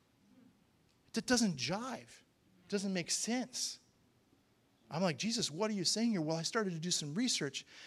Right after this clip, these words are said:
and you're gonna find this out if you do the research on your own, that w-, in these settings, that the king would hand out the wedding clothes, the wedding,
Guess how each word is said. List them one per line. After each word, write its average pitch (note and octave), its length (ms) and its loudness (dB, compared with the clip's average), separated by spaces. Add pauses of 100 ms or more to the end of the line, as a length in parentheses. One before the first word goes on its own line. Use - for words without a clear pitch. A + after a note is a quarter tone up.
(120)
and D#3+ 100 -2
you're F#3 80 2
gonna F3+ 160 2
find G#3 340 0
this F3+ 160 -2
out G3+ 160 2
if E3 120 -4
you D#3 40 -6
do D#3 120 -4
the D3+ 100 -2
research F3 420 -2
on C#3 140 -4
your C3 180 -6
own, F#3 320 4 (600)
that D#3+ 300 4 (220)
w-, C#3+ 280 -2
in F3 180 2
these D#3+ 200 2
settings, G3+ 680 2
that E3 220 0
the D#3 100 0
king G#3+ 540 -2
would D#3 140 0
hand D#3+ 580 -4
out G3+ 320 0
the D3+ 80 0
wedding A#2+ 320 -2
clothes, C3 580 -10 (480)
the D3 80 -2
wedding, B2+ 400 0